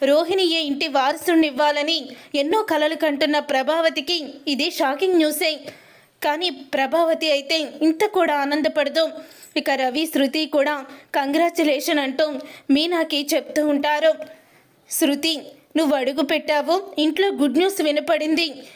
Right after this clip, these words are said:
అని అంటూ ఉంటాడు సత్యం. అప్పుడే ఇక ప్రభావతి అయితే, "మీకిది గుడ్ న్యూసే, నాకే ఇది బ్యాడ్ న్యూస్" అని ప్రభావతి మనసులో అనుకుంటూ ఉంటుంది. "వామ్మో, మీనా ప్రెగ్నెంట్ అయ్యిందా? ఇప్పుడు మా అత్తగారు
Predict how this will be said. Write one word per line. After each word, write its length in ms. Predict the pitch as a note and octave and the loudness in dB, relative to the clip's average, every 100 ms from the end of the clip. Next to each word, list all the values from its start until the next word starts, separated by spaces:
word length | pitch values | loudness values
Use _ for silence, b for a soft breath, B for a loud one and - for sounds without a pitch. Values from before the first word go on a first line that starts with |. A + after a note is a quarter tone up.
| B | B
అని 280 | E4 E4 D4+ | -4 -2 -2
అంటూ 320 | C#4 C4 C4+ E4 | -2 -2 0 2
ఉంటాడు 460 | D#4 C#4+ C#4 C#4 | 2 2 0 0
సత్యం. 480 | D#4 E4+ D4+ E4 D4+ D4 B B - | 0 0 0 -2 -4 -6 B B -4
అప్పుడే 360 | D4 C#4+ G4+ G4+ | -4 0 0 0
ఇక 160 | F#4 | -2
ప్రభావతి 720 | D#4 D4+ C4 C4 E4 D#4+ D#4+ D#4 | -2 0 0 2 2 0 2 0
అయితే, 480 | C#4+ C#4 E4 D4 - B B B _ _ - | 0 -2 -4 -4 -12 B B B _ _ -4
"మీకిది 460 | A#3+ B3 C#4 D#4 D4+ | 0 0 0 0 0
గుడ్ 240 | C4+ D4 | 0 4
న్యూసే, 440 | D#4 F4 E4+ E4+ D4 - C4 | 6 4 4 -2 -2 -4 0
నాకే 420 | C4 C4+ D4+ E4+ | 0 0 -2 -2
ఇది 160 | D#4 | 0
బ్యాడ్ 360 | D#4+ C4 C4+ C4+ | -2 0 0 2
న్యూస్" 380 | E4 D#4+ F4 D#4 D4 B B | 4 4 2 0 0 B B
అని 220 | E4 E4 | -4 -2
ప్రభావతి 760 | D#4+ E4 C4 D4+ D#4+ D#4+ E4+ D#4+ D4 - | -2 0 0 2 2 0 -2 -4 -4 -2
మనసులో 480 | C4 D4 D#4 D#4 | 0 0 0 0
అనుకుంటూ 520 | D4+ C4+ C4+ D#4 D4 D#4 | 0 -2 0 0 2 2
ఉంటుంది. 560 | D4+ D#4 D4+ E4 D4+ - B B B B3+ | 2 0 0 0 -2 -10 B B B 0
"వామ్మో, 580 | A#3+ B3 C4+ C#4 C4+ - | 2 4 4 4 0 -2
మీనా 320 | C#4 C4 C#4+ D4 | 2 2 0 -2
ప్రెగ్నెంట్ 540 | D4 B3 A3+ D4+ D4 | -2 0 2 2 2
అయ్యిందా? 440 | C4+ C4+ C4+ C#4 C#4 B B B - | 0 2 2 2 -2 B B B -4
ఇప్పుడు 300 | C#4+ D4 C#4+ | 0 2 2
మా 120 | C4+ | 0
అత్తగారు 640 | B3+ B3 D4 D4+ C#4+ D#4 | -2 -2 0 0 2 2